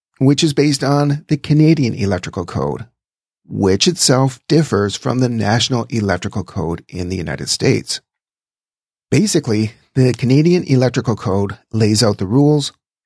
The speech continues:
and the provincial electrical codes may add some specific rules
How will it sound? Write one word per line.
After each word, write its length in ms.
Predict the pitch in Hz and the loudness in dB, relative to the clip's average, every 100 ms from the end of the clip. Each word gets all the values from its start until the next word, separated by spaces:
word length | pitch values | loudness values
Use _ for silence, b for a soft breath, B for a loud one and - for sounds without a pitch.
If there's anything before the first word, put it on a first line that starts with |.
| _ - | _ -2
and 180 | 131 117 | 0 0
the 80 | 113 | 0
provincial 680 | 120 117 160 156 117 104 - - | 0 2 2 2 0 0 -4 0
electrical 420 | 110 95 - 104 | 0 0 -4 -4
codes 400 | 110 98 98 - | 0 2 2 0
may 260 | 107 113 107 | 2 2 0
add 280 | 104 104 104 | 0 0 0
some 160 | 107 | -2
specific 480 | 92 - - 131 131 | -4 -4 0 0 0
rules 360 | 120 113 117 | 0 0 0